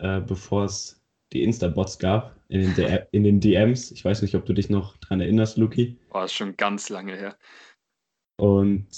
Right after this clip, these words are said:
Speaker 1: ja, das, äh, hat schon super geklappt. Und als er dann auch noch zu dem Podcast zugesagt hat,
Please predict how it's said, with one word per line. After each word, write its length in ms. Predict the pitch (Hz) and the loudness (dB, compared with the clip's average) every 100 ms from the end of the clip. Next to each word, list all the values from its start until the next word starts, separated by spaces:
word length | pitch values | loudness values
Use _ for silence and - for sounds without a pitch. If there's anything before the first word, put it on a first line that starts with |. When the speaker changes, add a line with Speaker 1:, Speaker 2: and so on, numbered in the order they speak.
| - | -2
Speaker 1:
ja, 320 | 104 104 107 - - _ _ _ | 4 4 2 -2 -18 _ _ _
das, 340 | - 98 - - | -4 -4 -6 -4
äh, 360 | 98 98 95 98 | -2 0 0 -2
hat 160 | - 107 | -4 0
schon 160 | 127 113 | 4 4
super 500 | 120 131 120 117 117 | 4 4 2 2 -2
geklappt. 500 | 113 110 127 131 - | -4 0 2 0 0
Und 240 | 104 104 | -2 0
als 160 | 98 101 | -2 -2
er 80 | 104 | -2
dann 160 | 101 | -2
auch 80 | 101 | -4
noch 160 | 101 101 | -6 -10
zu 160 | - | -10
dem 180 | 101 104 | -8 -8
Podcast 540 | - 120 - 110 - - | -10 -14 -8 -8 -8 -6
zugesagt 500 | 117 110 110 104 107 | -2 -2 -2 -2 -2
hat, 220 | 107 | -4